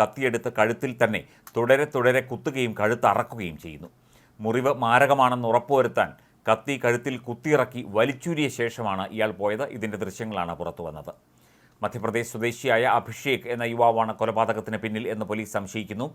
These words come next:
അഭിഷേക് തൻ്റെ മുൻ കാമുകിയെ തേടി വന്നതാണെന്നും ബ്രേക്കപ്പിന് കാരണം കൃതിയാണ് എന്നാരോപിച്ചാണ് കൊലപാതകം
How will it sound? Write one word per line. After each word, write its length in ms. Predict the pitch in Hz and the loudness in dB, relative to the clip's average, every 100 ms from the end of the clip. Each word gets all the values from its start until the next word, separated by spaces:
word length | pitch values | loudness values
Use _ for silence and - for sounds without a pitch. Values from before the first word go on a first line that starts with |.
| _ _ _ _ - | _ _ _ _ -2
അഭിഷേക് 440 | 110 120 135 - - | -2 0 0 0 -2
തൻ്റെ 220 | 117 117 - 113 | 0 0 -2 -6
മുൻ 120 | 131 127 | -6 4
കാമുകിയെ 420 | 123 131 127 135 131 | 4 4 -2 -4 0
തേടി 220 | 120 127 107 | 0 0 -2
വന്നതാണെന്നും 540 | 110 127 120 110 123 170 _ _ 95 | 0 4 4 4 -2 -8 _ _ -2
ബ്രേക്കപ്പിന് 500 | 120 135 143 151 156 135 | 2 2 0 -4 -2 4
കാരണം 300 | 127 131 131 - - | 4 4 -6 -10 -6
കൃതിയാണ് 460 | 117 139 147 131 131 127 | -4 2 4 4 0 -2
എന്നാരോപിച്ചാണ് 680 | 117 113 131 135 131 110 82 - _ _ - | 0 2 2 0 2 2 0 -8 _ _ 2
കൊലപാതകം 540 | 117 120 127 123 120 | 4 8 6 4 -2